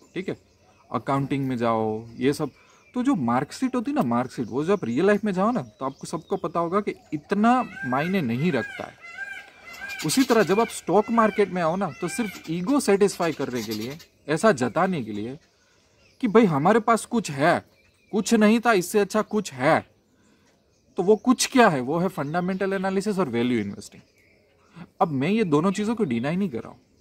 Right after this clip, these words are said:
मैं डिनाई नहीं कर रहा हूँ। But ये एक ऐसी चीज़ है, पता है, कि आपके अंदर को एक नॉलेज का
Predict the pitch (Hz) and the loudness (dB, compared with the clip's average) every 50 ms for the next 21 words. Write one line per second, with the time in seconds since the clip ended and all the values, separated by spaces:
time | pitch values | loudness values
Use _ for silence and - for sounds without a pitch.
0 | _ _ _ _ _ _ _ _ _ 127 135 156 135 117 113 123 143 160 160 170 | _ _ _ _ _ _ _ _ _ -10 -6 -4 -2 -2 0 0 -2 -2 -2 -4
1 | 143 - 110 - - 104 - _ _ _ _ _ _ _ _ _ _ _ _ _ | -6 -6 -8 -10 -12 -14 -18 _ _ _ _ _ _ _ _ _ _ _ _ _
2 | _ - 240 226 202 160 185 233 269 - 285 277 - 269 233 - 214 180 156 151 | _ -4 0 2 4 4 4 4 2 2 0 0 2 0 0 0 0 0 0 0
3 | 131 135 - 170 185 208 214 - _ _ _ - 214 - - _ - 165 160 - | -2 -2 -4 -4 -6 -8 -10 -12 _ _ _ -8 -8 -8 -8 _ -8 -6 -6 -8
4 | _ _ - 226 - - _ - 139 135 135 147 160 190 190 190 - - 139 135 | _ _ -6 -6 -6 -4 _ -8 -6 -4 -4 -2 0 0 0 -2 -4 -2 -2 0
5 | 139 156 170 - - 156 147 - 127 120 117 123 131 151 151 - - 175 | 0 0 -2 -2 -2 -2 -2 -2 -2 0 0 2 2 0 0 0 -4 -6